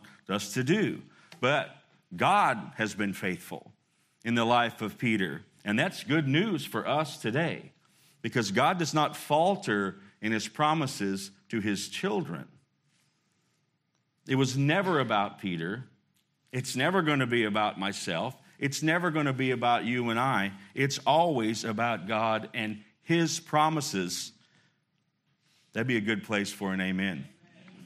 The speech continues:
No, that'd be like a real amen, not like, there you go. You know, like, "Amen, just get on with it." <laughs> Verse two,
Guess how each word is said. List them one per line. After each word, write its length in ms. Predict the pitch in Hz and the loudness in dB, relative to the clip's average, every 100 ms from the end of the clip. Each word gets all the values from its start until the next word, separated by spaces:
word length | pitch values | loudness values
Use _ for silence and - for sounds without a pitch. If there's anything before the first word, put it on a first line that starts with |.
| - - - - _ _ _ _ _ _ _ - | -20 -20 -20 -20 _ _ _ _ _ _ _ -6
No, 140 | 110 | 0
that'd 160 | 113 113 | 2 2
be 140 | 110 | 2
like 160 | 104 101 | 2 0
a 60 | |
real 300 | 92 113 107 | 0 2 2
amen, 420 | 87 85 82 69 73 | 0 -2 -6 -8 -4
not 240 | 107 85 | -4 -2
like, 180 | 92 95 90 - | -2 -2 -4 -6
there 140 | 92 | -4
you 120 | 87 78 | -2 -4
go. 100 | 82 - - - - - - - - _ - | -8 -10 -14 -14 -16 -18 -20 -20 -20 _ -14
You 80 | 104 | -12
know, 40 | 85 | -10
like, 160 | 95 | -8
"Amen, 360 | 110 101 90 92 | -4 -4 -4 -6
just 180 | 107 113 | -8 -6
get 100 | 107 | -4
on 160 | 123 | -4
with 120 | 104 | -4
it." 80 | 90 - _ _ _ _ _ - - - - - - - - - | -8 -14 _ _ _ _ _ -20 -20 -20 -20 -20 -20 -20 -20 -20
<laughs> 840 | - - - - - - - - - | -20 -20 -20 -20 -18 -18 -18 -20 -8
Verse 520 | 156 160 170 156 - | 0 4 4 2 0
two, 380 | 180 147 131 | 0 0 -2